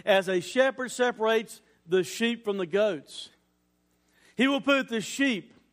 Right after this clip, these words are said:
on His right and the goats on His left. Then the King will say to them," who's He talking about? The Son of Man. He's talking about Jesus. The King, Jesus,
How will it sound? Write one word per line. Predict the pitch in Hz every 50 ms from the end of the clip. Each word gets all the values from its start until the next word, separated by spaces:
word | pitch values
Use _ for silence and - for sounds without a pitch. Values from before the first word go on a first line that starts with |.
| _ _ _ _ _ _ _ _ _
on | - 220 240 233
His | 214 220 220 214 - - - - - _ _ _ _ _
right | - 160 196 220 220 202 170 143 143 - - _ _ _
and | 214 208 208 208
the | 202 185
goats | 156 226 247 262 269 - -
on | 240 233 214
His | 214 180 160
left. | 208 208 214 208 180 147 123 113 - - - _ _ _ _ _ _ _ _ _ _ _ _ _ _ _ _ _ _ _ _ _
Then | 147 208 262 302 311 285 254 226 196 180
the | 190 220 233
King | 220 - - 294 330 320 262 208 175 175 214 214 180 143 - _ _ _ _ _ _ _ _ -
will | 226 247 233
say | - - 269 277 269
to | 247 233 202
them," | 190 175 156 135 120 123 120 _ _ _ _ _ _ -
who's | 143 170 185
He | 196 220
talking | 202 220 214 220 196 214
about? | 214 220 240 254 233
The | 185 156
Son | - 196 190 196
of | 202 196
Man. | 185 185 208 240
He's | 254 -
talking | 160 147 147 156 180
about | 202 214 214
Jesus. | 190 247 254 247 202 165 - - -
The | 147 170
King, | 165 - 220 220 208 190 208 202 165
Jesus, | - 233 226 196 135 127 170 175 - -